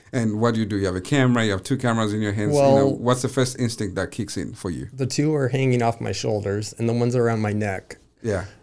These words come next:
Speaker 2: Hopefully I'm, have the right one to get the picture.
Speaker 1: <laughs> Right.
Speaker 2: And also, I back away a lot quicker ever since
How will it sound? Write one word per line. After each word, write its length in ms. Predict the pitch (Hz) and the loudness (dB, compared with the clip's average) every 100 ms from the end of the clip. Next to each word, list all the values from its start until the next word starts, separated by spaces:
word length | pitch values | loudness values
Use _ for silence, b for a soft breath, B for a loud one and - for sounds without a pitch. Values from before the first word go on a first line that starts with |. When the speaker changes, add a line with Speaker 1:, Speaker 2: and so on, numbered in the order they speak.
| _ _ | _ _
Speaker 2:
Hopefully 500 | - 160 170 160 135 | -2 -2 0 0 2
I'm, 260 | 117 110 - _ _ _ _ | 0 -4 -10 _ _ _ _
have 180 | 120 120 | -4 -2
the 80 | 113 | 0
right 300 | 127 139 135 | 2 0 0
one 140 | 120 | -2
to 60 | 117 | 0
get 260 | 110 - | -2 -4
the 80 | - | -10
picture. 760 | - - 107 - - 104 110 104 | -10 -4 -4 -4 -6 -4 -6 -10
Speaker 1:
<laughs> 60 | - - | -18 -2
Right. 180 | 143 107 | 0 4
Speaker 2:
And 200 | 139 143 | 4 4
also, 480 | 127 123 131 120 117 | 6 4 2 0 -2
I 140 | - 113 | -4 -2
back 300 | 117 127 123 | 0 0 0
away 180 | 127 | 2
a 80 | 113 | 4
lot 240 | 113 110 - | 2 0 -4
quicker 340 | 120 110 110 | -6 -2 -2
ever 220 | 104 107 | 0 -2
since 380 | 101 110 104 - | -4 -6 -6 -10